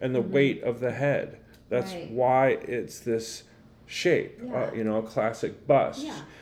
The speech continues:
Speaker 1: But if you interfere with the, the neckline and the chest, right? Every bust has a bit of the
Speaker 2: Mm-hmm.
Speaker 1: chest, no
Speaker 2: Totally.
Speaker 1: breast really,
Speaker 2: Yeah.
Speaker 1: maybe a bit of the, the hint of it,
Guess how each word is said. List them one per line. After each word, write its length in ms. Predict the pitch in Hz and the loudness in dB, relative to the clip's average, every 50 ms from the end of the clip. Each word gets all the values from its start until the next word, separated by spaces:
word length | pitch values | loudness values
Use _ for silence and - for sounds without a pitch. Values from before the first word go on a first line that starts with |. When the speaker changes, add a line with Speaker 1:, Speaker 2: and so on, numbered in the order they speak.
| - - - - - | -20 -20 -20 -20 -8
Speaker 1:
But 340 | 117 139 147 139 135 - - - | 0 4 4 6 6 4 2 0
if 200 | 151 147 151 147 | -2 -2 0 0
you 140 | 139 135 - - | -2 -2 0 -2
interfere 1160 | 160 202 202 190 139 - - - - - 180 202 214 202 175 135 107 95 104 127 143 139 - - - - - - - - - - - - - - | 0 2 2 2 2 0 -2 -8 -10 -8 -4 0 2 4 4 4 4 2 0 0 -4 -6 -10 -16 -20 -20 -20 -20 -20 -20 -20 -20 -20 -20 -18 -6
with 420 | - 131 135 135 135 135 - - 123 | 0 2 4 4 2 0 -4 -2 0
the, 140 | 127 123 117 - - - 113 | 2 2 2 0 -6 -12 -8
the 160 | 120 127 127 | -4 -4 -2
neckline 680 | 127 131 135 139 139 139 - 156 139 139 135 127 127 113 | 0 2 2 2 2 0 -2 0 0 0 0 0 0 -2
and 120 | 117 117 117 | -2 -2 -2
the 60 | 110 | -4
chest, 680 | 113 - - 156 143 143 143 127 - - - - - - - - - - - | -6 -2 0 0 0 0 0 -2 -6 -8 -12 -14 -16 -18 -20 -20 -20 -10 -4
right? 260 | 131 131 170 190 - | 0 0 2 2 2
Every 240 | 120 123 143 175 180 | 2 2 2 0 0
bust 400 | - 190 190 202 196 202 - - | 2 2 4 4 2 0 -2 -2
has 200 | 147 135 131 135 | 0 0 0 0
a 80 | 120 | -2
bit 260 | 107 - - 117 117 | -2 2 2 2 2
of 120 | 131 127 110 | 2 0 -2
the 80 | 233 | -4
Speaker 2:
Mm-hmm. 140 | 214 208 226 | -2 0 0
Speaker 1:
chest, 380 | 226 208 160 120 - - - 147 | 2 2 2 2 0 -4 -6 -2
no 160 | 143 147 151 | -2 0 0
Speaker 2:
Totally. 320 | 240 254 269 247 185 - | -2 -2 -4 -4 -6 -2
Speaker 1:
breast 440 | - 160 165 180 208 202 - - - | 2 4 4 4 4 2 -2 -6 -2
really, 320 | 143 123 117 117 120 131 147 | 0 2 2 4 2 2 0
Speaker 2:
Yeah. 120 | 135 - | -2 0
Speaker 1:
maybe 240 | 143 156 143 151 139 | 0 0 2 2 2
a 60 | - | 0
bit 300 | 107 - - 170 170 175 | 0 -2 -4 -2 -2 0
of 160 | 180 165 143 139 | -2 -2 -2 -4
the, 120 | 147 139 | -4 -4
the 260 | - - - 139 135 | -6 -4 -4 -2 -2
hint 400 | 139 - 170 175 185 202 - - | -2 -2 -4 -4 -4 -4 -4 -4
of 160 | 127 104 95 | -4 -4 -2
it, 260 | 98 95 92 82 - | -2 -2 -2 -2 -4